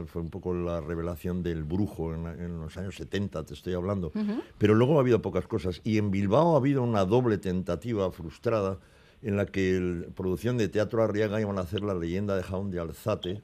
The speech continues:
Speaker 1: primero dirigida por Luis Iturri, que se frustró, y luego dirigido por Marsillac, que también se frustró,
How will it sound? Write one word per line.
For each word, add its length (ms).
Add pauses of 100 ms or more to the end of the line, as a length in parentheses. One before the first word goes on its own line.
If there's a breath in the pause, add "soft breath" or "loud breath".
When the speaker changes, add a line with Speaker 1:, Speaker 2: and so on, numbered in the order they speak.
Speaker 1:
primero 340
dirigida 320
por 120
Luis 160
Iturri, 460
que 140
se 180
frustró, 560 (420 soft breath)
y 60
luego 180
dirigido 360
por 180
Marsillac, 600
que 100
también 300
se 280
frustró, 580